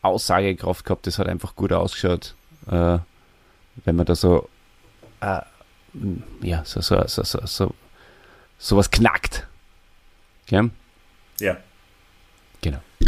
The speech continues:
Speaker 2: Und dieses Siegerfoto ist doch auch in die Geschichte eingegangen mit dem erhobenen Arm, Olli.
Speaker 1: Und dem enttäuschten
Speaker 2: Aufrecht.
Speaker 1: Carl Lewis.
Speaker 2: Carl Lewis, der nur so rüberschaut.
Speaker 1: Äh.
Speaker 2: Hast du das Foto einmal angeschaut?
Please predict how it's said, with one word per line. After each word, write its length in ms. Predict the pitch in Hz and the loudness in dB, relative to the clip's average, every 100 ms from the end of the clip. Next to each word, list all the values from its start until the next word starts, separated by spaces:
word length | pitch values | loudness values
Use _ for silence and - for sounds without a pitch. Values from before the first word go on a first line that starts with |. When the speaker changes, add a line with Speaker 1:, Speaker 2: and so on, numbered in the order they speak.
| 117 113 117 123 | 6 4 2 0
Speaker 2:
Und 160 | 123 | 0
dieses 240 | 131 131 - | 2 2 2
Siegerfoto 560 | 135 143 - 120 127 | 4 4 2 -2 0
ist 160 | 117 - | -2 -4
doch 120 | 110 | 0
auch 200 | 101 101 | 2 2
in 160 | 98 101 | 0 -4
die 80 | |
Geschichte 440 | 90 92 95 - 98 | -8 -8 -10 -8 -8
eingegangen 440 | 85 95 90 95 | -6 -4 -6 -6
mit 220 | 95 95 101 | -10 -8 -6
dem 200 | 95 98 - - - | -6 -10 -20 -20 -8
erhobenen 500 | 113 107 113 113 110 | -4 -2 0 2 2
Arm, 300 | 104 104 110 | 2 2 2
Olli. 340 | 101 110 110 110 - _ _ _ _ | 0 2 0 0 -8 _ _ _ _
Speaker 1:
Und 100 | 90 | -6
dem 100 | 90 | 2
enttäuschten 520 | 95 - 87 107 - | 2 4 4 4 2
Speaker 2:
Aufrecht. 140 | 110 107 | 2 4
Speaker 1:
Carl 160 | 85 | 4
Lewis. 320 | 90 85 - - _ _ _ - _ _ - | 2 -2 -4 -16 _ _ _ -20 _ _ -6
Speaker 2:
Carl 160 | 120 | -2
Lewis, 180 | 117 143 | 0 0
der 120 | 143 | 0
nur 100 | 135 | 0
so 160 | 131 123 | 0 0
rüberschaut. 600 | 117 - 135 - 87 80 | 0 0 -2 -2 -2 -2
Speaker 1:
Äh. 320 | 151 110 113 - | -2 0 -2 -4
Speaker 2:
Hast 140 | - | -6
du 20 | |
das 80 | 147 | -6
Foto 260 | - 135 160 | -6 -2 0
einmal 160 | 147 | 2
angeschaut? 220 | 139 143 | 2 0